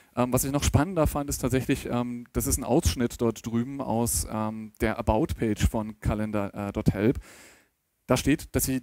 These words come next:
die Geschwindigkeit oder dass sie mit der Geschwindigkeit von A I arbeiten. Jetzt frage ich mich, heißt es, die geben da schon zu, dass sie gar keine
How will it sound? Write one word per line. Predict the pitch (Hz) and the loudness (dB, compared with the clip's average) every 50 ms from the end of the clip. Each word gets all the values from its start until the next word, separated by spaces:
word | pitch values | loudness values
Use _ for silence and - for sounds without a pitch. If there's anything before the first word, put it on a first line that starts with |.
| _ - | _ -8
die | - 123 | -4 0
Geschwindigkeit | 131 - - - 131 151 214 233 196 180 170 - - - 143 131 131 135 131 - - | 0 2 2 4 4 4 4 2 0 0 -2 0 2 2 2 4 2 -2 -2 -2 0
oder | 123 123 120 | 2 2 4
dass | 123 120 - | 2 2 0
sie | - 120 120 110 - | 0 0 -2 -2 -2
mit | 120 131 - | -2 0 2
der | - - 131 | 2 2 2
Geschwindigkeit | 117 123 - - 151 190 220 208 - - - - 131 123 127 - | 2 0 0 2 2 2 2 2 0 0 -2 0 0 0 0 -2
von | - 139 131 131 | 0 -2 0 0
A | 107 120 127 - 117 123 | 2 0 0 2 0 0
I | 123 | 0
arbeiten. | - - 101 101 85 82 - _ _ _ _ _ _ _ _ _ _ _ _ _ _ _ _ - - - - | -2 -4 -6 -8 -10 -12 -14 _ _ _ _ _ _ _ _ _ _ _ _ _ _ _ _ -20 -18 -14 -12
Jetzt | - - - - - - | -10 -10 -10 -10 -12 -6
frage | - - 123 - 151 | 0 0 0 0 -2
ich | 147 - | -6 -4
mich, | 165 143 139 | -4 -2 0
heißt | 127 127 123 - | 0 0 0 -2
es, | 131 - - | -4 -4 -6
die | - | -2
geben | 123 127 131 - - | 2 2 2 4 4
da | 123 120 | 0 0
schon | - 127 113 | 0 -2 -6
zu, | - 151 | -4 -2
dass | 170 175 151 | -2 0 0
sie | 151 | 0
gar | 147 135 | -2 -2
keine | - 131 120 | -2 -2 -2